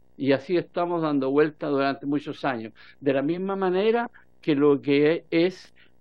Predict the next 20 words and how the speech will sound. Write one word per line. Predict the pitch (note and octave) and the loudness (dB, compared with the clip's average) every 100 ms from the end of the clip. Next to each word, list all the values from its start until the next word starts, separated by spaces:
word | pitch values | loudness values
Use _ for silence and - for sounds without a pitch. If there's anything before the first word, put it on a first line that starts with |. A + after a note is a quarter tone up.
| _ | _
la, | C3+ C#3 D#3 - - - - - | -6 -4 -4 -8 -20 -20 -16 -6
eh, | C#3 C3 C3 C3+ C3+ | -2 0 2 0 -2
l-, | C#3 C#3 - | -8 -6 -2
eh, | C#3 B2+ B2 | 0 0 0
la | B2 B2+ A#2+ | -2 -4 -2
calidad | C#3 B2+ B2+ B2 D3+ | -2 0 0 0 0
de | E3+ E3+ | 2 0
la | |
educación, | E3 D#3+ D3 D#3 - D3+ D3 - | 0 -2 -4 -8 -4 0 -2 -4
muchas | C#3+ C#3+ D3 C3 | -6 -4 -4 -6
veces | C3 C#3 D#3+ C#3 B2+ | -4 -4 -4 -4 0
hay | B2+ | 0
un | C3+ C3 | 0 -2
desmedro, | C#3 D3 E3 E3+ F3 F3+ | -2 -2 0 0 0 -4
muchas | C#3 C3+ C3 | -4 -4 -6
veces | B2 B2+ C3+ | -4 -4 -6
las | A2+ | -8
personas | - A#2 A2+ - F#3+ E3 D#3+ - | -4 -4 -4 -4 0 2 0 -2
han | C3 B2 | -6 -8
sido | - D3 C#3 C3 | -6 -2 0 0